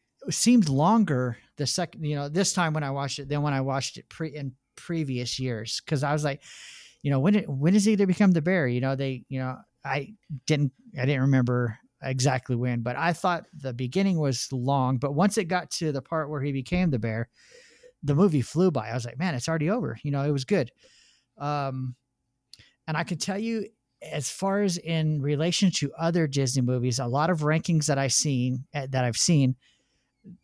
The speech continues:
Brother Bear usually is in, like, the forties somewhere. Um,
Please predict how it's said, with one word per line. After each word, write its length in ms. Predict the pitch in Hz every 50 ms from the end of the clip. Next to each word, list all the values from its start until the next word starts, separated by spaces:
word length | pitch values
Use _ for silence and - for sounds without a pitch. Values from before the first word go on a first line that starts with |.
| _ _ _ -
Brother 400 | 160 143 - 160 175 196 220 208
Bear 180 | 170 202 196 190
usually 540 | 165 139 147 190 226 214 190 202 214 214 208
is 140 | 185 160 175
in, 180 | 175 170 165
like, 220 | 151 143 143 - -
the 100 | 135 120
forties 560 | - - - - 160 156 139 113 107 113 -
somewhere. 600 | - - - - - - 127 113 110 113 - - - - _ _ _ _ _ _ _ _ _ _ _ _ _ _ _ _ _ -
Um, 480 | 131 127 123 117 113 107 107 107 104